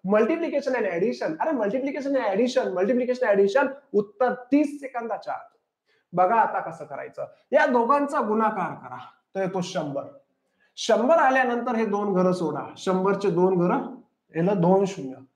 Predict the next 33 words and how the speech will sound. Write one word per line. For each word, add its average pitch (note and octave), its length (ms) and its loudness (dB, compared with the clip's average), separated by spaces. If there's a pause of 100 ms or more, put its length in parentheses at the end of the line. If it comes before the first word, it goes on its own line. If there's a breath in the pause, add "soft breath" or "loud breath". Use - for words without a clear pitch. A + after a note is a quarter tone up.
(340)
हातचा G#3 340 2
आला A#3 440 2
एक. F3 300 0 (760)
आता A3+ 220 2
बेरीज B3 460 4
करा, G3 200 4
दहा D#3+ 260 2
आणि G#3+ 120 0
दहा G#3+ 180 2
वीस, A#3+ 400 0 (100)
वीस G#3+ 280 -2
आणि G3+ 140 -2
एक G3 140 -2
एकवीस. E3 640 -6 (240 loud breath)
एकवीस A#3 640 2
टक्के A3 680 -4
हा A#3 200 4
झाला G#3 300 2
तुमचा F#3 380 -4
compound D#3+ 600 -6
interest. C3+ 460 -16 (220)
दहा F3+ 320 4
हजाराचे G3+ 540 0
एकवीस F#3+ 380 -2
टक्के, G#3 480 -4
दोन D#3+ 200 0
हजार D#3 260 -2
शंभर. C#3 360 -12 (680 soft breath)
नाही F3+ 300 4
कळालं? A3+ 420 4 (100)
बाऊ D#3+ 260 2
चढू C#3+ 340 0
नका, - 180 -12